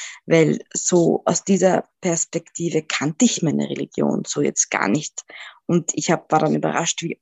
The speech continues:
offen der Islam mit Sexualität umgeht, vor allem mit der weiblichen Lust. Und ich hab mir gedacht, na gut, das passt jetzt eigentlich sehr gut rein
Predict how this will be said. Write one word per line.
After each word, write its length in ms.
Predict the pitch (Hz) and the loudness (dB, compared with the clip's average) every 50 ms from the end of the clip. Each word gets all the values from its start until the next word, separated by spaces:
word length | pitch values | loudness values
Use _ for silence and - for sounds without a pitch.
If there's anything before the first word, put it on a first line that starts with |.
| _ _ - | _ _ -6
offen 680 | - - - - 220 - - - - - 214 196 - | -4 -2 -2 -2 -4 -4 -6 -6 -2 0 0 0 0
der 120 | - - | 0 -2
Islam 340 | - 165 - - - - - | -2 -4 -4 -6 -6 -4 -4
mit 160 | - - - | -4 -4 -4
Sexualität 760 | - - - - - 151 156 151 - _ - 143 147 - - - | -6 -8 -6 -6 -4 -4 -4 -6 -6 _ -4 -4 -4 -4 -6 -6
umgeht, 400 | 151 165 160 170 - - - - | -4 -4 -4 -4 -4 -6 -8 -8
vor 160 | - - - | -6 -4 -2
allem 240 | - 151 151 160 170 | 0 2 2 2 2
mit 140 | 165 - - | 0 0 0
der 80 | 151 - | 0 0
weiblichen 480 | - - 233 - - - - 165 160 | 0 0 0 -2 -6 -8 -6 -4 0
Lust. 340 | 156 170 190 202 - - _ - - - - - - - - | 2 2 2 0 0 -4 _ -10 -10 -8 -8 -8 -10 -8 -8
Und 160 | - - - | -6 -4 -2
ich 80 | - 165 | 0 2
hab 80 | 156 156 | 2 2
mir 100 | 156 156 | 2 2
gedacht, 360 | 160 160 - 156 156 - - - | 0 0 0 -2 -2 -2 -2 -4
na 60 | 156 | -2
gut, 220 | - 196 190 - | 0 0 0 0
das 120 | 175 - - | 0 -2 -2
passt 300 | - 151 139 147 - - | 0 0 0 2 2 0
jetzt 200 | 160 156 - - | 0 0 0 0
eigentlich 420 | - 151 156 160 170 - - - | 0 0 0 0 0 -2 -2 0
sehr 160 | - 131 117 | 0 0 2
gut 300 | - - 165 160 - - - | 2 0 -2 -4 -4 -4 -2
rein 420 | 147 - 139 147 185 214 208 | 0 0 0 0 0 -2 -2